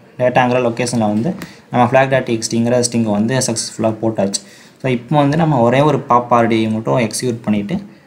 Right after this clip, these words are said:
then வந்து நம்ம ஆர் ஃபோர்டீன்ங்கிற இந்த location கொடுத்தோம் அப்படின்னா, இந்த ஆர் fourteen data லொகேஷனில் data இதை வந்து அந்த ஆர் டி ரெஜிஸ்டருக்கு வந்து போயிடும். இந்த, அப்புறம் then வந்து நம்ம அந்த print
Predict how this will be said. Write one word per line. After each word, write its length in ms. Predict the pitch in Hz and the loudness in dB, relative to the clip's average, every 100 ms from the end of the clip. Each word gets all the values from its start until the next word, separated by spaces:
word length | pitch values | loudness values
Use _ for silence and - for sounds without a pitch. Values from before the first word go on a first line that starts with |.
| _ _ | _ _
then 180 | 135 151 | 0 2
வந்து 320 | 151 131 131 | 2 0 2
நம்ம 200 | 185 151 | 2 4
ஆர் 360 | 120 117 120 131 131 | 4 4 2 0 -2
ஃபோர்டீன்ங்கிற 800 | 123 131 127 123 117 107 107 107 - | -2 -2 -2 2 4 4 2 -4 -6
இந்த 200 | 131 117 | -2 0
location 400 | 113 127 - 117 | 0 0 0 0
கொடுத்தோம் 400 | 113 117 120 101 | -2 -2 0 0
அப்படின்னா, 360 | 101 101 165 196 - | -2 -2 -2 -4 -4
இந்த 160 | 113 113 | 0 4
ஆர் 140 | 120 | 2
fourteen 280 | 117 117 113 | 0 -2 2
data 220 | 123 123 117 | 2 2 0
லொகேஷனில் 480 | 113 107 120 110 113 | 0 -2 -4 -4 -2
data 160 | 120 | -2
இதை 220 | 123 117 120 | 0 0 2
வந்து 280 | 117 151 | 2 0
அந்த 180 | 180 139 | -2 2
ஆர் 180 | 120 123 | 4 4
டி 160 | 123 120 | 2 0
ரெஜிஸ்டருக்கு 340 | 110 - 101 | 0 -2 -2
வந்து 160 | 107 113 | 0 0
போயிடும். 360 | 107 104 104 - - - - | -2 -6 -8 -16 -20 -20 -14
இந்த, 180 | 131 127 | 0 4
அப்புறம் 520 | 120 117 117 139 135 | 4 4 2 2 2
then 120 | 143 | 2
வந்து 240 | 147 139 | 2 2
நம்ம 160 | 156 135 | 2 2
அந்த 200 | 117 113 | 2 0
print 240 | 113 135 | 0 -2